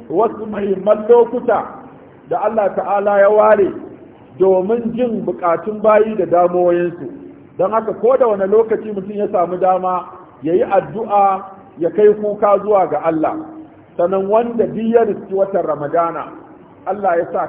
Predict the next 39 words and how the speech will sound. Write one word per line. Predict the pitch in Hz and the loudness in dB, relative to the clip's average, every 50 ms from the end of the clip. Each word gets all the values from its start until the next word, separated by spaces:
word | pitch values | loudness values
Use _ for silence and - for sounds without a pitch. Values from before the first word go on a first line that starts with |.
| - - | -6 -4
ka | 196 196 | -2 0
rayu, | 190 180 156 147 151 147 147 - - - - - - - - | 2 2 2 0 -2 -4 -8 -10 -14 -18 -20 -20 -20 -16 -10
haka | - 208 202 226 220 | -8 -6 -4 -4 -2
zo | 208 208 208 | -2 -2 -4
ka | 208 208 | -4 -4
tare | - 226 220 220 208 | -4 -2 -2 -2 -2
da | 190 | 0
watan | 185 185 180 196 175 | 0 0 0 0 -2
Ramadana, | 165 156 143 143 139 156 160 160 156 147 127 - - - - - - 147 | -2 -2 -4 -2 0 2 2 2 0 -4 -8 -8 -12 -18 -20 -20 -16 -12
to, | 151 | -4
lalle | 165 185 190 202 208 | -4 -4 0 0 4
Allah | 202 196 202 202 196 180 170 | 4 4 4 6 4 4 6
ya | 170 170 175 170 - | 6 6 4 4 0
so | 185 185 185 | -4 -4 -2
ka | 190 170 | -4 -4
da | 143 147 | -4 -2
daraja, | 143 160 175 190 185 185 185 175 165 156 165 | -2 0 2 2 2 2 2 0 -2 -2 -4
kuma | 175 170 170 | -8 -4 -2
ya | 165 175 180 175 | 0 0 0 0
so | 180 185 | -2 -4
ya | 170 160 160 | -6 -6 -4
ƙara | 170 165 165 165 151 147 | 0 2 2 2 2 0
maka | 151 151 - 151 135 | -2 -4 -4 -4 -2
daraja. | 143 135 143 135 135 127 107 95 - - - - - - - - | -2 -2 -2 -2 -2 -4 -6 -6 -10 -14 -20 -20 -20 -20 -14 -6
Don | 165 175 | 0 0
haka, | 170 175 160 - | 2 0 0 0
ka | 175 | 0
yi | 165 202 | 2 2
amfani | 190 185 170 147 160 156 170 180 170 | 2 0 0 0 -2 -2 -2 0 2
da | 170 | 2
wannan | 160 151 143 143 143 143 | 2 2 0 -2 -2 0
damar. | 147 147 143 139 139 127 - - - - - - - - - - - | 2 2 2 2 0 -2 -4 -8 -12 -16 -18 -20 -20 -20 -20 -8 -4
Sannan | 170 170 185 208 214 214 | -4 -2 0 -2 -2 -2
yin | 247 277 262 - 240 | -4 -6 0 0 0
umara | 233 233 226 226 220 226 226 226 220 214 | 0 2 2 2 2 2 2 0 0 -4
a | 185 | -6
cikin | - - - - 214 214 208 | -8 -8 -10 -10 -8 -6 0
watan | 214 208 208 - 220 185 170 | 0 0 2 2 0 2 2
Ramadana | 165 160 151 151 151 143 160 185 190 196 202 190 185 170 151 127 | 2 0 0 0 -4 0 2 4 4 6 4 4 2 -2 -2 -4